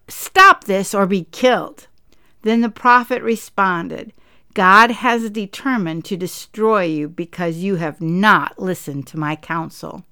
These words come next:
King Amaziah then sent word to meet with Joash, king of Israel. He sent a derogatory word back to him and refused, but Amaziah would not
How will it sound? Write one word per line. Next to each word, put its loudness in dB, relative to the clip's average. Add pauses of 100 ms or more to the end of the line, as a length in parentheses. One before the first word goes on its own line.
(520)
King 4
Amaziah 2
then 0
sent -6
word -4
to -6
meet -2
with -8
Joash, 0
king -6
of -4
Israel. 2 (680)
He -2
sent -2
a 0
derogatory 2
word 0
back 0
to -6
him -4
and -2
refused, -2 (380)
but -4
Amaziah 0
would -2
not 0